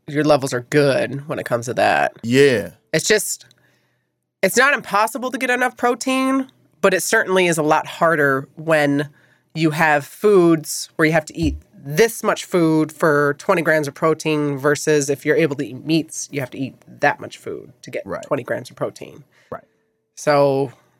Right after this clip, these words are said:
Speaker 1: it's hard 'cause you're fuller.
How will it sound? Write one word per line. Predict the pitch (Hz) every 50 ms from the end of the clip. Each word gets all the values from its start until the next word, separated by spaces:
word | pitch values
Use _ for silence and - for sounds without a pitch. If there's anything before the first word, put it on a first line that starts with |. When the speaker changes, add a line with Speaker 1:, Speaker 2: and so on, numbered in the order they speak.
| _ _ _ _ _ _ _ _ _ _ _ _ _ _ _ _ _ _ _ _ _ _ _ _ _ _
Speaker 1:
it's | - 156 -
hard | - - 180 185 170 160 156 143
'cause | - 147
you're | 139 147
fuller. | 135 - - - - 170 156 139 127 85 69 104 127 -